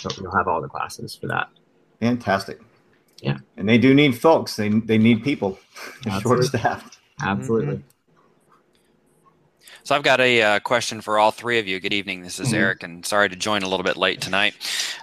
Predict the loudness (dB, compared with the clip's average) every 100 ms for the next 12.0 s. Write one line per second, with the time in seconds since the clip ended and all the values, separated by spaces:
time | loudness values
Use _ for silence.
0 | 2 4 4 4 0 -10 -8 2 4 4
1 | 2 2 2 2 0 0 0 -2 0 0
2 | 2 2 0 -4 _ _ _ -2 0 -2
3 | -6 -4 -4 0 2 2 -2 -6 -2 -2
4 | -2 -6 -2 2 4 4 2 -4 -10 -2
5 | 0 0 -2 -6 -4 -4 -4 -8 -4 -2
6 | -2 -2 -2 0 0 2 2 -2 -4 -12
7 | -16 -2 2 2 0 0 -2 2 2 4
8 | 2 0 -8 -20 -4 2 2 2 2 2
9 | 2 2 2 0 0 -2 0 0 0 -4
10 | -6 -2 0 0 -2 -4 -4 -6 -4 -2
11 | -2 -4 -4 -6 -6 -4 -2 0 -2